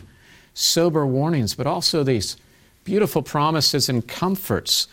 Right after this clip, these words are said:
woven through and now opening up before their eyes, that there's gonna be this global coming in, uh, to, uh, God's covenant mercies and salvation, this transformation of hearts and lives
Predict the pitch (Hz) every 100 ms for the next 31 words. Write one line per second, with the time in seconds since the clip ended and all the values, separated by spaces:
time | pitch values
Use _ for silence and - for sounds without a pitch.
0 | - - - 110 135 180 196 165 156 -
1 | 139 151 180 156 - _ _ _ _ _
2 | _ _ 123 131 139 175 180 190 175 165
3 | 160 170 143 - 160 151 143 160 196 143
4 | 139 156 - 160 156 139 - 113 131 131
5 | 160 202 160 117 - - - - _ -
6 | - 202 190 165 185 160 90 - _ _
7 | _ _ _ _ _ _ 127 120 - 165
8 | 175 165 117 - _ _ _ 139 117 156
9 | 156 - - - 190 185 170 147 143 190
10 | - 160 135 - 123 - 147 135 139 185
11 | 185 156 143 131 - - - 170 196 190
12 | - 156 139 131 175 - 139 107 - -
13 | 151 - 131 117 113 131 139 98 - -